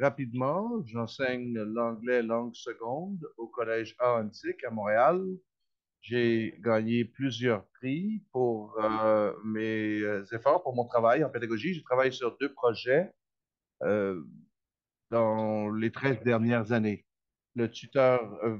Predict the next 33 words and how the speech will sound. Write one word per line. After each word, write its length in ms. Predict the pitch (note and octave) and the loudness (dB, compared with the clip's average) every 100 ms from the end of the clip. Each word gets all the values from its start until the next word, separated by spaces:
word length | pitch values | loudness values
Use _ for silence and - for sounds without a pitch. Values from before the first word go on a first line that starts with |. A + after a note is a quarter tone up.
| G2 | -4
virtuel, 960 | A2+ A2+ - - B2 A#2+ B2+ C3 A#2 | -4 -4 -6 -6 0 2 4 2 0
euh, 420 | A#2 G#2+ - A2+ G#2 F#2+ _ - | 0 -2 0 -2 -2 -8 _ -6
des, 200 | A#2 G#2 _ _ A#2+ | -4 -4 _ _ -2
d'a-, 180 | A#2 A2+ A#2 - - | 0 0 -4 -6 -6
pour 120 | A#2+ | -4
écrire 460 | A#2 - D#3+ F#3+ | -4 2 4 4
et, 320 | C#3 B2 B2 - | 4 4 2 2
euh, 300 | A2+ A#2 A2+ G#2 | 2 2 2 2
euh, 240 | A#2 A2+ G#2+ _ _ _ | 2 0 -4 _ _ _
level 280 | B2+ B2+ C3 | 0 2 2
d'anglais 300 | A#2 A2 B2+ | 0 0 -2
point 200 | B2+ A#2+ | -2 -4
com, 240 | G#2+ C#3 | 0 -2
vous 100 | C3+ | -2
allez 220 | A#2+ A#2 A#2+ | -2 0 0
voir, 340 | G#2+ A#2+ B2 | -2 -2 0
euh, 640 | B2+ A#2 A2 A2 G#2+ G#2+ - _ _ - | 0 -2 -8 -10 -10 -12 -12 _ _ -4
labo 240 | A#2 A#2 | -4 -2
d'anglais 480 | A#2+ A2+ A2 A#2+ A#2+ _ _ _ - | -4 -4 -4 -8 -8 _ _ _ -4
point 200 | B2+ A2+ | -2 0
com, 380 | - C3 C#3+ C#3 | 2 2 2 -4
vous 140 | G#2+ | -4
allez 120 | A2 | 0
voir 180 | A2+ A#2 | 2 2
des 180 | G#2+ G2+ | 0 -8
exemples 460 | G2+ A#2 B2 A#2+ G#2+ | -6 -2 -2 -4 -8
de 80 | G#2+ | -8
ce 140 | G2+ A#2 | -8 -8
que 220 | - A2 | -8 -10
j'ai 160 | G#2 | -10
fait 160 | F#2+ B2 | -6 0
avec 280 | A2+ G2 G2 | 0 0 -4
ça. 300 | C3+ B2+ | 0 0